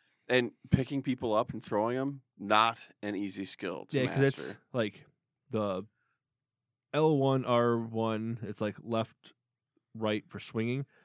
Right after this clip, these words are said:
Speaker 2: But if you push 'em and hold them, you'll grab onto stuff and you hit Y and you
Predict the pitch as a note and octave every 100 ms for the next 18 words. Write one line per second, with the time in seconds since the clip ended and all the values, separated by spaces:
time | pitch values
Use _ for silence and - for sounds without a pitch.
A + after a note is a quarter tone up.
0 | _ A2+ A2+ G2 C#3+ C3 G2+ - D3 C#3+
1 | A2 G2 G2 G#2 G#2+ A2 G2+ G2+ A2 -
2 | B2 A#2 G2+ G2+ G2+ F#2 F#2 G2 G#2+ A2
3 | F#2+ F#2